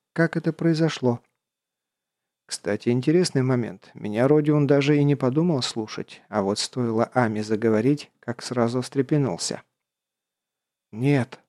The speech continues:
голос младшего Панариана звучал немного потерянно. "Я помню только, что мне словно кто-то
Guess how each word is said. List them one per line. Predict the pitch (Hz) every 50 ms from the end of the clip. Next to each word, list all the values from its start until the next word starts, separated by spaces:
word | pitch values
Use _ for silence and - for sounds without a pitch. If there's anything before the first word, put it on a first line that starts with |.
| _ _ _ -
голос | 123 123 127 123 120 120 - -
младшего | 120 123 123 123 - - - 117 117
Панариана | 113 - 117 113 110 110 117 131 135 135 135 120
звучал | 113 117 113 - - 123 117 110
немного | 117 117 117 117 113 110 110 113
потерянно. | - - 117 - - 123 113 107 92 92 92 - _ _ _ _ _ _ _ _ _ _ _ _ _ _ _ _ _ _
"Я | _ 120 113 110 113 110
помню | - - - 135 123 123 120 110
только, | - - 123 120 - - 117
что | - - - - 123
мне | 113 113 110 120 123 120
словно | 110 - - 127 120 113 113 110
кто-то | 110 - - - 117 - - 110 110